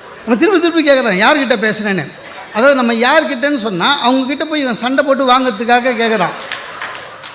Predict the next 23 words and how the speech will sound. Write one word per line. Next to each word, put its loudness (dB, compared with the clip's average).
யார்கிட்ட -2
பேசணும். -12
நிறைய 0
பேருக்கு 0
எதை 4
பேசணும், 2
எங்க 2
பேசணும்னு 0
தெரியாது -2
சார். -10
ஏன்னா, 2
எல்லாம் 4
பேசும்போது 2
சொல்லுவோம், -2
இடம், 0
பொருள், -4
ஏவல், -6
அதெல்லாம் -2
சொல்லுவோம், -4
தெரியாது 0
எங்க 2
எதை 4
பேசணும். 0